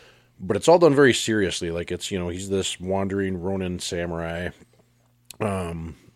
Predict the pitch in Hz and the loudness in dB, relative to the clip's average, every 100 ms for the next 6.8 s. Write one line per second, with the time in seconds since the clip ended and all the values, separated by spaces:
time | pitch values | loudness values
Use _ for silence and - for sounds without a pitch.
0 | _ _ _ - 120 117 110 107 107 107 | _ _ _ -8 -4 -2 -2 -4 -6 -6
1 | 101 131 127 113 104 107 104 107 98 92 | 0 2 2 0 -2 0 0 0 0 0
2 | 90 95 - 82 85 - 90 87 - 76 | -2 -6 -6 -10 -10 -6 -4 -4 -6 -10
3 | 78 80 78 76 95 92 95 - 92 90 | -10 -10 -10 -10 -4 -2 -2 -4 -6 -6
4 | 90 85 90 85 - 92 85 - 87 82 | -6 -6 -8 -8 -6 -4 -4 -6 -8 -6
5 | 82 82 - - - - - - 90 82 | -8 -10 -14 -20 -20 -20 -18 -8 -6 -6
6 | 78 87 92 127 123 101 98 98 | -6 -6 -2 0 0 0 -2 -4